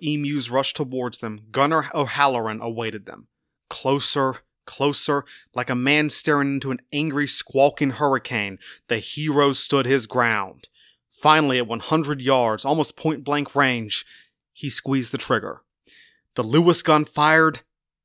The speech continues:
and then it jammed. O'Halloran tried to fix the jam, even as the farmers opened up with their rifles. But it was too late. The gods of war had not smiled on the humans this day.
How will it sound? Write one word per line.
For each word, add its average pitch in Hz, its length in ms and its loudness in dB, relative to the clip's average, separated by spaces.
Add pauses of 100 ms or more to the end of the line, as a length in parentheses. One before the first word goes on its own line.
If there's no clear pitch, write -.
(160)
and 156 140 6
then 160 100 8
it 151 120 4
jammed. 104 500 -2 (480)
O'Halloran 165 600 4
tried 151 220 2
to 139 80 -4
fix - 340 -2
the 151 80 -4
jam, 135 380 -2
even 143 160 -2
as 165 140 -2
the 151 80 -4
farmers 147 500 0
opened 123 260 -4
up 123 140 -4
with 120 120 -10
their 120 120 -4
rifles. - 580 -4 (420)
But 143 100 4
it 143 40 6
was 131 180 0
too 143 180 -2
late. 131 440 0 (640)
The 123 80 0
gods 135 400 6
of 113 180 -4
war 139 300 4
had 117 140 -6
not 123 200 0
smiled 123 460 2
on 123 100 -2
the 120 60 -6
humans 120 460 -6
this 120 220 -4
day. 113 440 -4